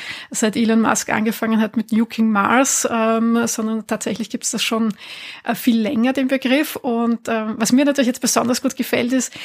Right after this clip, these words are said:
dass der Begriff Terraforming, ähm,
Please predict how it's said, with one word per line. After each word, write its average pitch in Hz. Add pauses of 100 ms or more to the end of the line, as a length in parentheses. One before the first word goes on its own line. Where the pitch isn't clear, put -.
(140)
dass -
der 214
Begriff 254
Terraforming, 240
ähm, 220